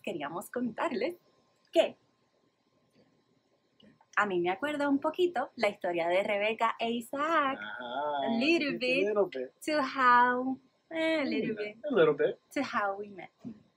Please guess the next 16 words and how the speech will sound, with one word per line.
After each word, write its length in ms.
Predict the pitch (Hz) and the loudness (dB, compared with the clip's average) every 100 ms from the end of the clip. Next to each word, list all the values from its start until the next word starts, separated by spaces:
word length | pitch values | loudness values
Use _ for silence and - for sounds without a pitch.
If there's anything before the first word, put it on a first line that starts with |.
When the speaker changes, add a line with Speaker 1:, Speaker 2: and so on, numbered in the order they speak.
| _ _ - | _ _ -12
Speaker 1:
Cómo 220 | 185 175 | -6 -4
nos 140 | 175 - | -6 -6
conocimos. 720 | 233 240 247 349 392 214 - _ _ _ _ _ - | -4 -2 0 -2 -2 -4 -12 _ _ _ _ _ 2
Porque 560 | 277 220 180 226 349 - _ _ - | 4 4 2 -2 -2 -4 _ _ -20
¿Ustedes 340 | 180 175 160 - | -14 -12 -8 -2
se 60 | |
acuerdan? 640 | 269 - 269 233 233 311 349 | 0 2 2 2 0 0 -2
Speaker 2:
Ajá. 260 | - - - _ - | -10 -16 -20 _ -10
Speaker 1:
Esto 260 | 220 - | -6 0
es 120 | 269 294 | 2 2
para 140 | 277 | 0
que 100 | 226 | 2
vean 300 | 240 330 320 - _ _ | 4 4 2 -6 _ _
que 80 | - | -6
puede 240 | 175 165 | -2 2
pasar. 440 | 220 233 175 175 | 2 0 -2 -4